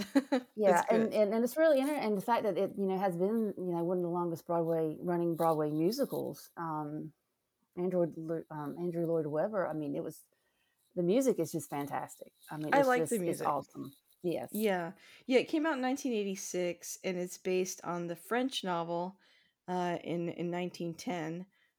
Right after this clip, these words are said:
Speaker 1: Uh,
Speaker 2: Mm-hmm.
Speaker 1: I'm gonna try to pronounce it, Le Fantôme de l'Opéra, maybe,
Speaker 2: Mm-hmm.
Speaker 1: hopefully.
Speaker 2: And
Speaker 1: Um, but yeah, the, the, the, the play, as you said, is extremely popular. And I feel
Speaker 2: Mm-hmm.
Speaker 1: like the music is really catchy, and it's something that kinda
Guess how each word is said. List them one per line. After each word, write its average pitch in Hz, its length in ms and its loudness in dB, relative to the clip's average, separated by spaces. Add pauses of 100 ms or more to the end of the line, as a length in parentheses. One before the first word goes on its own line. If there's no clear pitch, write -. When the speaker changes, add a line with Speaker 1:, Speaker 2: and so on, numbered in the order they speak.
(140)
Speaker 1:
Uh, 170 520 -4
Speaker 2:
Mm-hmm. 185 160 -4
Speaker 1:
I'm 175 100 -4
gonna 175 180 -6
try 170 360 -2
to 196 100 -4
pronounce 175 460 -8
it, - 100 -14
Le 175 160 -6
Fantôme 180 640 -8
de 185 180 -8
l'Opéra, 190 720 -12 (280)
maybe, 247 380 -12 (120)
Speaker 2:
Mm-hmm. 190 300 -4
Speaker 1:
hopefully. 190 60 -10 (720)
Speaker 2:
And 190 200 2
Speaker 1:
Um, - 60 -12
but 185 200 0
yeah, 196 400 2
the, 180 140 -4
the, 175 460 -2 (180)
the, 190 420 0 (280)
the 180 840 -6
play, 208 280 0
as 190 140 2
you 180 100 -4
said, 175 280 -4
is 170 240 -6
extremely 175 680 -6 (120)
popular. - 640 -6 (500)
And 170 140 -4
I 175 80 -4
feel 180 140 -2
Speaker 2:
Mm-hmm. - 20 2
Speaker 1:
like 180 180 0
the 175 100 -2
music 175 340 -4
is 175 280 -8
really 180 300 0
catchy, 190 520 -4
and 170 100 -6
it's 165 160 -8
something 170 360 -6
that - 140 -10
kinda 156 260 -10